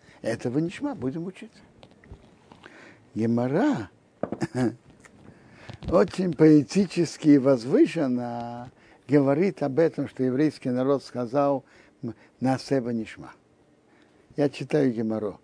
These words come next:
Рав Симой говорит, когда евреи сказали «Наасе сделаем» перед нишма, послушаем, пришли шестьсот тысяч ангелов,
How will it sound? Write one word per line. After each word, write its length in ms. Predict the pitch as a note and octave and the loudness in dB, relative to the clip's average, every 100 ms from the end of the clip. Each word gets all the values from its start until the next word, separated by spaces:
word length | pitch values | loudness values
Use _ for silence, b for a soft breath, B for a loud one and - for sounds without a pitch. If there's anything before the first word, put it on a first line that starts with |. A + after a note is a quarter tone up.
| _ | _
Рав 200 | B2+ A2 | -6 -4
Симой 380 | - D3+ F#3+ F3+ | -2 0 0 0
говорит, 460 | C3+ B2 C#3+ C4+ - - b b b | 0 0 0 -2 -6 -18 b b b
когда 220 | B2 B2 | -4 2
евреи 400 | D3 C#3 C#3+ E3+ | 4 4 6 6
сказали 520 | D3 - B2 B2+ C3+ B2+ | 4 -2 -2 2 2 2
«Наасе 380 | C3 B2+ A#2+ | 0 0 -6
сделаем» 440 | G#2 A#2+ B2+ A2 G2+ | -6 0 0 0 -4
перед 360 | C#3 C3 A#2 | -2 0 -2
нишма, 420 | A#2 A#2 - B3+ G3+ - | -6 -10 -10 -10 -10 -10
послушаем, 580 | C3 - C4+ - - - _ _ - _ _ _ b b b - | -10 -6 -8 -8 -18 -18 _ _ -20 _ _ _ b b b -6
пришли 520 | C3 B2+ - G3 A#3 | -4 -4 -4 -2 -2
шестьсот 600 | - D3 - - A#3 - | -2 -6 -6 -2 -2 -2
тысяч 440 | - G#3+ - - - | -6 -6 -6 -12 -8
ангелов, 500 | A2+ G2+ B2 F3+ | -6 -6 -8 -10